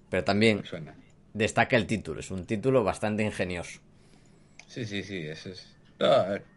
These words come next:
Speaker 2: o, por ejemplo, ¿cómo era la otra? Cada vez estoy viendo más libros en plan así de las grandes empresas.
Speaker 1: Hmm.
Speaker 2: ¿Cómo era? Eh, la tienda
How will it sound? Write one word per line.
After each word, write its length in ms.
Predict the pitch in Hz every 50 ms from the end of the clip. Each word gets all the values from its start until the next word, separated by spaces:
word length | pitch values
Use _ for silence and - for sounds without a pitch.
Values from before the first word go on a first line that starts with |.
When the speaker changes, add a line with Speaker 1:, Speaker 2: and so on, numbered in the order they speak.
| - - - - - - - - - - - _ _ - - - -
Speaker 2:
o, 280 | 120 113 110 110 113
por 100 | 113 135
ejemplo, 360 | - - - 151 151 - 151 151
¿cómo 240 | 147 147 143 139
era 100 | 113 98 90
la 60 | 92
otra? 140 | 104 - - - - - - - - - - - - -
Cada 160 | - 190 220
vez 80 | 190 196
estoy 220 | 208 196 - 190
viendo 180 | 175 175 165 139
más 160 | 123 120 110
libros 240 | 110 120 131 139 123 117
en 60 | 120
plan 160 | - 123 110
así 140 | 107 - 120
de 140 | 117 110 107
las 180 | 107 101 98
grandes 300 | 104 110 117 104 104 -
empresas. 600 | 101 98 90 - - 147 156 156 156 156 156 - - - - _ - - - -
Speaker 1:
Hmm. 80 | - 90 85 87 - _ - - _
Speaker 2:
¿Cómo 180 | - - 123 104
era? 300 | 101 107 101 95 95 98
Eh, 300 | 98 98 95 92 90 - - _ _ _ - _ _
la 260 | - 107 107 110 113
tienda 520 | 113 131 139 151 160 165 170 160 156 151